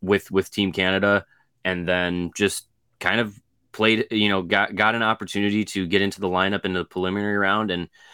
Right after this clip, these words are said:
played well enough that, you know, the, the, the, he's, he's stuck in the lineup. So good on him. Um, I think, yeah, what we've seen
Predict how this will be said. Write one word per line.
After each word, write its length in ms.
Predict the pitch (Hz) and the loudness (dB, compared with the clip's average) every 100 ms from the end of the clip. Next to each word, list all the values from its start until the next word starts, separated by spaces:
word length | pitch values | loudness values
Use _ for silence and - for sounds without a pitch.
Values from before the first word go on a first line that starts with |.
| - _ | -20 _
played 240 | 101 110 | 2 2
well 260 | 101 101 113 | 4 4 4
enough 340 | 98 104 107 - | 4 2 0 -2
that, 340 | 95 90 - - | 0 2 -2 -6
you 100 | 95 | -4
know, 200 | 90 85 | -2 -4
the, 280 | 82 90 - | -4 -4 -4
the, 340 | 78 90 87 80 - - _ _ _ _ _ _ 101 | -6 -2 -2 -4 -12 -20 _ _ _ _ _ _ -8
the, 300 | 90 92 - | -6 -8 -8
he's, 280 | 104 98 - | -6 -6 -4
he's 240 | 107 98 | -4 -4
stuck 400 | - - 110 110 | -8 -2 0 0
in 60 | 110 | 0
the 80 | 95 | 0
lineup. 380 | 95 127 78 - | 0 0 -4 -2
So 260 | 92 87 _ _ _ _ _ _ _ - | -2 -2 _ _ _ _ _ _ _ -6
good 180 | 101 117 | 0 2
on 160 | 113 | 2
him. 340 | 101 104 113 123 _ _ _ _ | 0 -2 -2 -6 _ _ _ _
Um, 280 | 82 82 78 | -2 0 0
I 60 | 82 | -2
think, 240 | 107 95 | -2 0
yeah, 140 | 101 | 0
what 180 | 92 92 | 0 -2
we've 180 | 92 92 | -4 -4
seen 300 | - 98 98 | -4 -4 -4